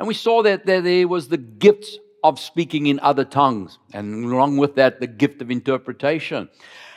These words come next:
And in that study, as I mentioned a few things, the difference between the gift and the prayer, the Holy Spirit really prompted me that at this time, He wants to inspire us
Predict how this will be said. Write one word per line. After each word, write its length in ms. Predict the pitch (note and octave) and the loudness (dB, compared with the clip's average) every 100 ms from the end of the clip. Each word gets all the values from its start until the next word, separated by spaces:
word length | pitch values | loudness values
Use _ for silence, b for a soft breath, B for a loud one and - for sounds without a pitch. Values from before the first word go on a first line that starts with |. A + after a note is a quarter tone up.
| B | B
And 360 | - F3+ F#3 F3+ | -2 2 2 2
in 300 | A3 C4 A#3+ | 2 4 4
that 200 | G3+ - | 4 2
study, 540 | - - B3 D#3 C3 | -4 0 2 4 2
as 160 | C#3 B2+ | 2 2
I 160 | C3+ | 2
mentioned 500 | C3 C#3+ G3 F3 D#3+ | 2 0 0 -2 -8
a 40 | C3+ | -8
few 180 | E3+ F3 | -10 -10
things, 240 | F3 D3+ | -8 -10
the 80 | A2 | -8
difference 340 | D#3 E3+ D3 | -8 -8 -12
between 320 | _ - B2+ | _ -8 -6
the 80 | G#2+ | -6
gift 600 | F#2 F#2 E3 G3 - - _ b b b | -12 -4 2 2 0 -20 _ b b b
and 200 | C3 B2+ | 0 0
the 80 | B2 | 0
prayer, 600 | - G3 G#3+ C3+ A2+ - _ - | 0 2 4 2 0 -6 _ -4
the 60 | |
Holy 160 | F3+ A3 | -2 -2
Spirit 240 | - F#3+ | -2 -2
really 240 | D3+ G#3 F#3+ | 4 2 2
prompted 540 | - G3+ G#3 F#3 B2+ | 0 0 0 -4 -2
me 100 | C3+ | 0
that 200 | B2+ B2+ | 4 2
at 80 | B2 | 4
this 260 | E3 A#3 - | 2 2 -2
time, 480 | G3 A#3+ G#3+ C3+ | -4 -2 0 0
He 120 | B2 C3+ | 0 -2
wants 360 | D3+ G#3 - | -4 -8 -10
to 100 | - | -8
inspire 540 | E3+ D3 - F#3 F#3 F3 | -6 -6 -2 2 4 2
us 180 | D3+ | 0